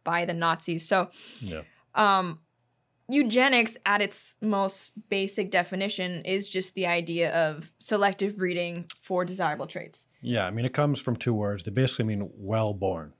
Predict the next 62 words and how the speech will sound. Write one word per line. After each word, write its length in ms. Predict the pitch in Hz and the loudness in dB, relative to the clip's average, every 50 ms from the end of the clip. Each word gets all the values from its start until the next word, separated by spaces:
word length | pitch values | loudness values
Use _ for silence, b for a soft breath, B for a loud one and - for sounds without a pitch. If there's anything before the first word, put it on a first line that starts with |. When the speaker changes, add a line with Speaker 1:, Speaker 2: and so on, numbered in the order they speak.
| _ - | _ -4
Speaker 1:
Mm-hmm. 160 | 208 220 214 | -2 -2 0
Speaker 2:
That's 220 | 196 110 - - | 0 -2 -2 -2
what 140 | 120 110 101 | -2 -4 -4
it 100 | 92 85 | -4 -6
means 260 | 92 90 90 90 87 | -8 -8 -8 -8 -8
in 80 | 98 98 | -8 -8
and 80 | 95 92 | -8 -8
of 80 | 85 | -8
itself. 540 | 82 - - - 127 135 151 - - - - _ - | -8 -4 0 2 4 4 2 2 -2 -8 -14 _ 2
I 80 | 139 | 4
mean, 120 | 135 135 131 | 4 6 4
I 60 | 127 | 4
cut 240 | 127 - 165 139 135 | 4 2 2 2 4
that, 340 | 135 135 123 104 - _ - | 2 2 0 -2 -6 _ 2
that, 300 | 135 139 151 160 160 - 135 | 4 6 6 4 2 -2 -10
uh, 460 | 135 - 117 117 131 123 113 113 110 | -14 -12 -8 -4 -2 0 0 0 0
that 180 | 104 123 139 | 2 4 4
is 140 | 156 139 117 | 4 4 4
the 120 | 117 120 107 | 4 2 2
Google 280 | 101 117 120 127 123 | 4 4 4 4 4
definition 480 | 113 120 117 - 123 123 120 - - 120 | 4 2 2 2 0 -2 0 0 0 0
of 100 | 120 120 | 0 0
it, 40 | 117 | 0
by 140 | 104 117 117 113 | 2 2 2 2
the 60 | 117 | 2
way. 100 | 117 113 | 0 0
It's 80 | 104 - | -2 -2
from 140 | - 107 107 | -4 -4 -2
Oxford. 540 | 98 95 101 104 - - - 120 123 123 - B B B B B B B B B B B B - | 0 0 -2 -4 -6 -6 -4 -4 -4 -4 -6 B B B B B B B B B B B B 2
I 60 | 123 | 2
would 160 | 120 117 - | 2 2 0
still 220 | - - 143 139 | 2 4 4 4
say 340 | - - - 127 120 120 120 | 4 4 4 4 4 4 4
that 280 | 104 110 107 107 101 - | 4 2 2 2 0 0
there 120 | 113 110 | -2 0
was 160 | 107 120 120 | 2 2 2
a 60 | 117 113 | 2 2
eugenics 440 | 107 101 98 98 104 113 - - | 0 0 0 -2 -2 -2 -4 -4
movement 460 | 110 107 98 95 101 92 85 87 90 - | -4 -4 -4 -4 -4 -6 -6 -8 -8 -4
Speaker 1:
Before 360 | 104 113 104 - 120 104 117 | -4 -4 -2 0 2 4 4
Speaker 2:
before 20 | 131 139 | 4 4
Speaker 1:
the 60 | 131 | 4
Speaker 2:
the 40 | 131 | 4
Speaker 1:
Nazis. 300 | 135 135 139 139 - - | 4 4 4 2 2 0
Speaker 2:
Nazis 180 | 151 151 147 135 | 0 0 0 0
in 80 | 135 | 0
America. 520 | 131 131 131 131 135 139 139 - 156 151 151 | 2 2 4 4 4 2 2 2 0 -2 0
That 160 | 127 98 92 | 0 0 0
was, 240 | 87 95 92 90 - | -2 -4 -4 -4 -6
I 60 | 92 | -6
think, 160 | 90 101 - 92 | -6 -6 -8 -8
nineteen 240 | 95 90 - 101 | -8 -8 -8 -8
twenties 360 | 95 - - 101 98 98 98 95 | -8 -6 -6 -4 -4 -4 -6 -4
era 240 | 92 92 95 95 | -4 -2 -2 -4
sort 200 | 92 - 107 95 | -4 -4 -6 -6
of 80 | 95 - | -6 -8
thing. 180 | - 98 98 101 | -8 -8 -6 -6
That 120 | 107 104 | -6 -6
was 100 | 107 101 | -4 0
definitely 340 | 120 123 120 - - 120 110 | 2 2 2 2 0 -2 -2
white 160 | 104 101 98 | -2 -2 -4
supremacist. 600 | - - - - - 107 90 80 82 87 - - | -4 -8 -8 -8 -6 -6 -6 -8 -10 -12 -14 -16